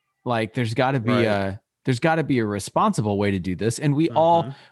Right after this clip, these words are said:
Speaker 1: were speaking out of a heart, but we just didn't know. There was just
Speaker 2: Mm-hmm.
Speaker 1: so much that we didn't know. Well, well, now we do. I'm not saying we know everything, but there is so much more that we know about ways that we can act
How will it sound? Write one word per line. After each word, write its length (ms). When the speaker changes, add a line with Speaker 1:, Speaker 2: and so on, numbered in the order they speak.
Speaker 1:
were 120
speaking 500
out 180
of 100
a 120
heart, 420
but 120
we 100
just 180
didn't 340
know. 340
There 80
was 140
just 200
Speaker 2:
Mm-hmm. 100
Speaker 1:
so 220
much 240
that 120
we 120
didn't 340
know. 360
Well, 240
well, 140
now 180
we 120
do. 340
I'm 60
not 120
saying 200
we 80
know 180
everything, 680
but 160
there 140
is 120
so 260
much 280
more 240
that 160
we 180
know 380
about 380
ways 340
that 80
we 140
can 220
act 540